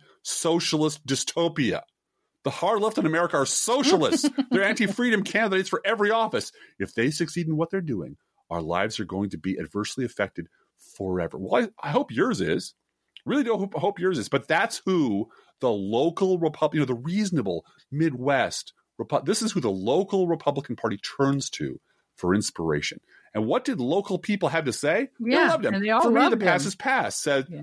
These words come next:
Speaker 1: uh, a guy named Ryan of Jacksonville. He stood up, he stood up for his country. He was a true patriot. He's done a really good job the last couple of years bringing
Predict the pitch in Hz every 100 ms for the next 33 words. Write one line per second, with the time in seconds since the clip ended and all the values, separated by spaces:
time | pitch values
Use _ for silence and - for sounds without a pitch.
0 | 165 _ - 120 117 135 135 139 110 110
1 | 110 123 165 - 107 92 101 98 110 120
2 | - - 311 269 - _ _ - 240 -
3 | 320 - 247 - 233 220 90 _ - 277
4 | 240 110 92 - 180 - 123 - 85 69
5 | - _ _ _ _ _ _ _ - 277
6 | 349 180 262 247 147 165 202 127 123 -
7 | 131 107 98 107 101 110 180 170